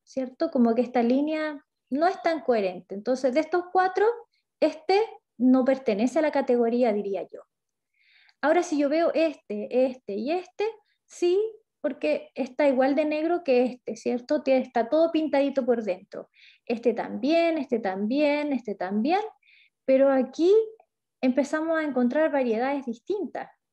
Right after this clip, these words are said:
¿cierto? Porque la lupa podría ser, pero la, la, la ampolleta no es igual que la casa, ¿cierto? No está pintadita de negro como este. Entonces ahí uno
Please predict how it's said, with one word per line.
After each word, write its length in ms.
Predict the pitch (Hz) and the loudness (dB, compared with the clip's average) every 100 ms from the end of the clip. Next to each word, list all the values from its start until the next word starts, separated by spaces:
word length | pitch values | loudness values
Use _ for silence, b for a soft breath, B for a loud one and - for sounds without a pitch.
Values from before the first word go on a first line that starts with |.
| _ _ | _ _
¿cierto? 600 | - 254 247 - 302 320 | -4 -2 -2 -6 -4 -4
Porque 300 | 254 247 240 | -4 -2 0
la 100 | 226 | 2
lupa 460 | 240 294 254 330 330 - | 2 2 2 2 2 0
podría 480 | 214 214 302 330 330 | 0 2 0 0 0
ser, 360 | - 370 392 392 _ | -4 -2 -2 -4 _
pero 260 | - 269 240 | 0 2 2
la, 400 | 240 214 214 - _ | 2 0 -2 -6 _
la, 800 | 220 208 196 190 175 170 - - _ _ _ _ | -6 -2 -2 -4 -6 -10 -12 -18 _ _ _ _
la 100 | 233 | -2
ampolleta 800 | 226 220 214 233 277 277 339 403 - _ _ _ _ | 0 2 2 4 2 2 0 -2 -12 _ _ _ _
no 180 | 226 214 | -2 0
es 100 | 254 | 4
igual 320 | 403 330 302 | 4 4 2
que 80 | 285 | 2
la 180 | 240 208 | 0 0
casa, 380 | 269 294 - 208 | -4 -6 -6 -10
¿cierto? 380 | - 214 214 262 | -6 -8 -2 0
No 160 | 220 | 0
está 220 | 214 226 | 0 -4
pintadita 600 | 247 392 302 285 269 254 | -2 -4 0 0 0 0
de 140 | 247 233 | 0 0
negro 420 | 233 240 214 202 | 0 0 -2 -8
como 220 | 196 180 | -10 -14
este. 480 | 185 208 _ 165 160 _ _ _ _ _ _ _ - | -12 -14 _ -20 -20 _ _ _ _ _ _ _ -2
Entonces 380 | 220 254 - | 2 2 2
ahí 180 | - 247 | 2 2
uno 240 | 330 370 | 2 0